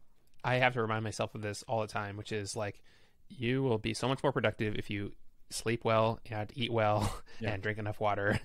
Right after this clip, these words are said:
Speaker 1: <laughs> and
Speaker 2: Yeah.
Speaker 1: get enough exercise. Um, and this is a similar thing, you know, you, like,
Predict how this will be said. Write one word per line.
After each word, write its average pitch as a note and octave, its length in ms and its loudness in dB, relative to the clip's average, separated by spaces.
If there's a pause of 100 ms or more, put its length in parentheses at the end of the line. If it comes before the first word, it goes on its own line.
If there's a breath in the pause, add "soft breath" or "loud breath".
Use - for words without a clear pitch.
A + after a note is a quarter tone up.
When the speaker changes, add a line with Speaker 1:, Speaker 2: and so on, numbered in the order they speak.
(120)
Speaker 1:
<laughs> - 180 -18
and G2+ 120 -4
Speaker 2:
Yeah. G2 60 -4
Speaker 1:
get G2+ 80 -4
enough G#2 200 0
exercise. G2 640 6 (560 soft breath)
Um, G2+ 300 0 (100)
and G#2+ 460 2
this A#2+ 140 2
is A2 100 2
a G#2 100 2
similar G#2+ 420 2
thing, G#2+ 320 -4
you G#2+ 60 2
know, G#2 160 -2
you, - 180 -2 (240)
like, - 260 0